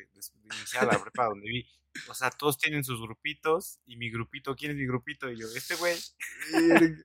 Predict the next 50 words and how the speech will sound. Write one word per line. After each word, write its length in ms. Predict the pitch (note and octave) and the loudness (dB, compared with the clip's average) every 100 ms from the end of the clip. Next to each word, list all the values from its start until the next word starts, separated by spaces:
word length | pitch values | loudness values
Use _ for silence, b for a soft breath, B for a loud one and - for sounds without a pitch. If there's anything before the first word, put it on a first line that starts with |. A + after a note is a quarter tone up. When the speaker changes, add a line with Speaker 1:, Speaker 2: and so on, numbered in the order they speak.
| - | 0
Speaker 2:
<laughs> 300 | - - F3+ | 0 0 10
Bueno, 260 | F#3 F#3+ | 12 12
me, 160 | F3+ F#3 | 12 12
me 140 | F#3 | 12
gusta 360 | G3 B3 A3+ A3 | 12 10 10 10
eso, 200 | G#3 E3+ | 10 8
güey, 180 | C#3+ C3+ | 6 4
que, 280 | D3 C3+ B2+ | 0 -4 -8
que 140 | C#3 | -8
seas 200 | C3+ E3+ | -4 -4
honesto. 480 | F3+ C#3+ C3 C3 A#2 | -4 -4 -8 -10 -20
Entonces, 520 | A2+ C#3+ D#3+ D3+ - _ _ _ _ _ _ _ _ | -18 -6 -4 -4 -6 _ _ _ _ _ _ _ _
te 120 | D3+ | 10
entiendo, 680 | D#3 D3 F#3 G3 G#3 A#3 F#3+ | 12 10 10 10 12 12 12
no 80 | G#3 | 8
estuvo 340 | A3 A3 G#3 F3 | 8 8 10 10
bien, 240 | F3+ F#3+ | 8 4
pero 160 | F3+ D#3+ | 6 6
no 100 | E3 | 6
te 100 | E3+ | 4
juzgo, 340 | D#3 D3+ C3+ | -2 -8 -10
güey, 220 | A#2 G#2 E2 _ _ _ _ | -14 -18 -20 _ _ _ _
porque 320 | C#3+ C#3+ D#3 | -4 2 4
muchas 300 | F3 F3 G3 | 4 0 -6
personas 420 | - D3 D#3+ D#3+ | -6 0 4 4
lo 120 | D3+ | 4
hemos, 460 | C#3+ D#3 D#3 - - _ _ _ | 0 2 0 -2 -10 _ _ _
lo 140 | C#3 C#3 | -4 2
hemos 260 | D3 B2+ B2+ | 2 2 -2
hecho. 180 | - | -8
Yo 160 | A#2+ E3 | 4 6
no 100 | G3 | 8
lo 140 | F#3 D#3 | 10 10
he 60 | |
hecho, 280 | C#3 - F#3 _ _ _ _ _ _ _ _ | 8 2 -12 _ _ _ _ _ _ _ _
pero 280 | - D3 C#3 | 12 12 12
lo 120 | B2+ | 12
Speaker 1:
No, 80 | C3 | 12
Speaker 2:
he 40 | C3 | 12
Speaker 1:
yo, 40 | |
yo 40 | B2 | 10
Speaker 2:
pensado. 340 | - B2+ D3+ | 8 6 8
Speaker 1:
fue 100 | D#3+ | 8
la 120 | G3 F#3 | 8 8
única 340 | F3+ F3+ C#3 | 6 0 0
vez 160 | C#3 - | 0 -2
que 100 | D#3 | -6
lo 120 | A#2 | -8
hice, 160 | B2 A2+ | -10 -12
güey, 140 | F2 | _